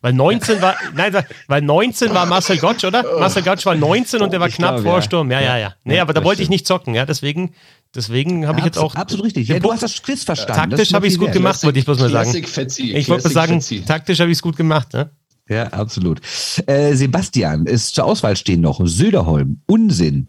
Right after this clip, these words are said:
Speaker 2: Zach und Cortina.
Speaker 3: Z-, äh, Zach.
Speaker 2: Zach. Die
Speaker 3: Nee,
Speaker 2: drei
Speaker 3: äh,
Speaker 2: Fragen.
Speaker 3: nee, ich nehme Pasqualino Cortina. Pasqualino
Speaker 2: Pasqualino
Speaker 3: Cortina, bitte.
Speaker 2: Cortina. Die Fragen ist: Frage eins. Was schaffte er als Nationaltrainer Ungarns?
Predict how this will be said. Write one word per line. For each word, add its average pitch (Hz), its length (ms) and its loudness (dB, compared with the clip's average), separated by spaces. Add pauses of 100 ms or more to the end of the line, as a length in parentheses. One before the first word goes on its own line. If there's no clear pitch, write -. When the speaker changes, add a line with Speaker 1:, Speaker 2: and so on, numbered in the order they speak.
(120)
Speaker 2:
Zach - 560 -4
und 147 160 0
Cortina. 160 500 0 (920)
Speaker 3:
Z-, - 320 -8
äh, 90 480 -2
Zach. - 260 -6 (800)
Speaker 2:
Zach. - 360 -2
Die - 120 0
Speaker 3:
Nee, 240 100 2
Speaker 2:
drei 185 140 2
Speaker 3:
äh, 196 120 2
Speaker 2:
Fragen. 175 140 0
Speaker 3:
nee, 247 140 2
ich 226 140 0
nehme 190 200 2
Pasqualino 185 600 2
Cortina. 113 680 -2 (140)
Pasqualino 123 560 0
Speaker 2:
Pasqualino 120 600 2
Speaker 3:
Cortina, - 0 -
bitte. 113 60 -2
Speaker 2:
Cortina. 78 720 0 (340)
Die 165 120 4
Fragen 82 560 0
ist: 80 500 -2 (600)
Frage 185 260 0
eins. 80 380 0
Was 139 500 0
schaffte - 460 0
er 87 380 2
als 107 220 0
Nationaltrainer 110 1040 0
Ungarns? 85 800 0